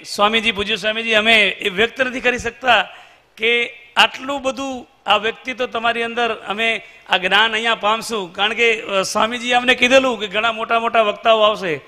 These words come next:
પણ સ્વામીજી, આપનું વ્યક્તિત્વ જોઈને અમે સૌ, અમે સૌ વતીથી એટલા બધા આમ ભાવ વિભોર થઈએ કે ઘણીવાર અમે ભૂલી જઈએ છીએ, ઘણીવાર અમારું નામ ક્યાંક બોલવામાં પણ કંઈક ભૂલ થઈ જતી હોય કે કંઈ એવું થતું હોય તો અમે, અ, ક્ષમા કરજો અમને. અને ખરેખર આજ માટે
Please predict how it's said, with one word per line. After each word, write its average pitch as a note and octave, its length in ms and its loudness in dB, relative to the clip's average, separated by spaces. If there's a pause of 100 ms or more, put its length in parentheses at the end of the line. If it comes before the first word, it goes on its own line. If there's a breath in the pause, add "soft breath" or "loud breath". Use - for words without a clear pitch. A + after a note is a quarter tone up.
(380 loud breath)
પણ A3 220 2
સ્વામીજી, A3+ 460 -2
આપનું B3 400 2
વ્યક્તિત્વ B3 360 -8
જોઈને B3 340 -2
અમે A#3+ 180 2
સૌ, C4 400 0 (480 soft breath)
અમે B3+ 160 -4
સૌ B3+ 240 4
વતીથી C4 400 4
એટલા B3+ 220 4
બધા B3+ 160 2
આમ A#3+ 160 0
ભાવ G3 200 6
વિભોર A#3+ 280 -2
થઈએ A#3 200 -2
કે A#3 60 -2
ઘણીવાર A#3+ 420 4
અમે A#3+ 180 0
ભૂલી G#3+ 260 -6
જઈએ A#3 180 -4
છીએ, A3+ 160 0
ઘણીવાર A3+ 380 4
અમારું A3+ 360 2
નામ A3+ 380 2
ક્યાંક A3+ 240 -2
બોલવામાં A3 420 -2
પણ A3 80 -6
કંઈક A3 220 -4
ભૂલ A3 160 -4
થઈ A3 180 0
જતી A3 260 -2
હોય A3 220 0 (360 loud breath)
કે G3+ 100 -2
કંઈ G#3+ 120 4
એવું A3 220 2
થતું G#3+ 240 -4
હોય A3 60 0
તો G#3+ 80 0
અમે, G#3+ 220 0
અ, F#3+ 260 0
ક્ષમા G#3 280 4
કરજો G#3 280 2
અમને. A#3+ 280 0 (460 loud breath)
અને G3+ 400 0
ખરેખર A3 300 4
આજ G3+ 240 4
માટે A3 460 2